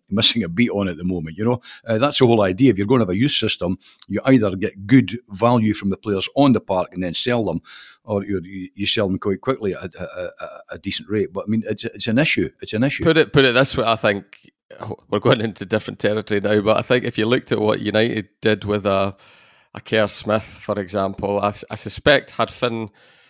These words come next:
Speaker 2: Robertson come through at Tannadice, <laughs> they'd, they'd have had him out the door within a couple of months. You know, if, you know, I'm not saying before you find out his true level, but you, you know what I mean, Sean? That kind of, it, you,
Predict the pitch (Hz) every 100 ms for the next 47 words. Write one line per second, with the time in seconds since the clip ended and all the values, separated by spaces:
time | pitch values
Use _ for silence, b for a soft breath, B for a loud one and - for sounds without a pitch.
0 | b b 98 117 113 - 104 - 107 101
1 | - 110 104 - 117 110 104 101 98 -
2 | _ - 113 - - _ B B B B
3 | - 104 107 127 123 120 120 110 120 120
4 | 120 113 113 107 - - 117 110 123 120
5 | - 117 117 110 104 117 - 135 127 117
6 | 127 127 127 117 113 - 127 113 110 123
7 | 120 113 117 117 - 123 113 123 120 113
8 | 110 127 123 131 139 139 131 139 127 -
9 | 123 123 131 - 123 113 113 95 - -
10 | - 117 - - 120